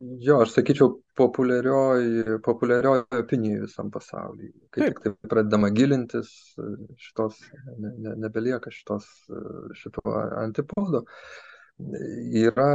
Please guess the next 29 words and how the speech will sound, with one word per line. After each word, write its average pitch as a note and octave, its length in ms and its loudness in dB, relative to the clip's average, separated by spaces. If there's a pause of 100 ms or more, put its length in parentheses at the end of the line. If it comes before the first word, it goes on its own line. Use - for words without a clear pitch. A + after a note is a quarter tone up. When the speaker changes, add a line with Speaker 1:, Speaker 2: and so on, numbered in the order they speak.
(120)
Speaker 1:
li-, A2+ 240 2
liberalizmas, A2+ 880 -2
jeigu, A#2+ 320 0
čia, C#3+ 160 -8
čia D#3+ 160 2
kaip, B2 320 4 (340)
kaip D3 140 6
mes A#2+ 160 2
suprasime A#2+ 480 0
liberalizmą A2 640 4
ir G3+ 80 -6
kaip D3+ 160 -6
mes C#3+ 160 -8
suprasime B2 720 -2
krikščionybę, A#2 640 2
be G2+ 160 -6
abejo. - 320 -14 (960)
Jeigu A2 300 6
mes A2 240 2
liberalizmą A2 600 2
suprasime A2 480 -2
kaip G#2 260 -4
individualizmą, G#2+ 1160 2 (880)
jeigu G#2+ 260 0
mes, G#2+ 260 2 (180)
e, G#2+ 60 2 (240)
liberalizmą G#2+ 680 2
suprasime G#2+ 720 0
kaip G#2+ 360 0